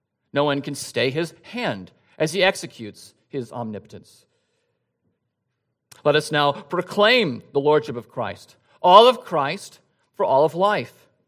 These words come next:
Verse seven becomes our marching orders, becomes our mission.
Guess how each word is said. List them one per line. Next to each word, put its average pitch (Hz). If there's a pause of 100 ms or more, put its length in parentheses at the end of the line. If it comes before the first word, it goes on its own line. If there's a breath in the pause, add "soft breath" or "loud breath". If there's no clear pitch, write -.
(680)
Verse 220
seven 214 (1000 soft breath)
becomes 214
our 262
marching 254
orders, 147
becomes 202
our 247
mission. 233